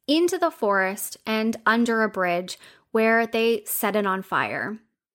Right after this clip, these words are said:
Then they went on with their lives as if nothing had happened. Cruz called his girlfriend to hang out, and Cam went to lunch with his mother and his grandmother. No one was any the wiser.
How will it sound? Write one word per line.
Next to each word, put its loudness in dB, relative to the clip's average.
Then 0
they 2
went 2
on 2
with -2
their 2
lives 0
as 0
if -2
nothing -4
had -6
happened. -10
Cruz 0
called 2
his -2
girlfriend -2
to -6
hang -10
out, 0
and 0
Cam -2
went 0
to -10
lunch 0
with -2
his 0
mother 4
and 0
his 0
grandmother. 0
No 2
one 4
was 2
any -2
the -2
wiser. -2